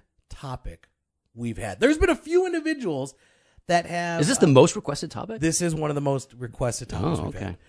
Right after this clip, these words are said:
Speaker 2: One
Speaker 1: Uh,
Speaker 2: of or the? You said it was the most.
Speaker 1: It's up there.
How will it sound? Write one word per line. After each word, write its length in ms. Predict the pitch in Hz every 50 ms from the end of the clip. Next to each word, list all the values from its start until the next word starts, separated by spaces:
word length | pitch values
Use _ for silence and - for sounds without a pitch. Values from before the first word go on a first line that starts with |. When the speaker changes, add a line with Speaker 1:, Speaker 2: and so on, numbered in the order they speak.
| _ _ _ _ -
Speaker 2:
One 220 | - 143 180 233
Speaker 1:
Uh, 40 | -
Speaker 2:
of 80 | 240 185
or 140 | 147 120 110
the? 380 | 95 98 107 - 55 57 - _ _ _ _ _ _ _ _ _ _ _ -
You 100 | 104 101
said 120 | 135 156
it 60 | 135
was 160 | 110 98 82 80
the 140 | 90 90
most. 420 | 87 78 69 62 52 - - - _ _ _ _ _ _ _ _ _ _ _ _
Speaker 1:
It's 180 | - 220 254 -
up 220 | - 175 - -
there. 260 | - 139 98 90 -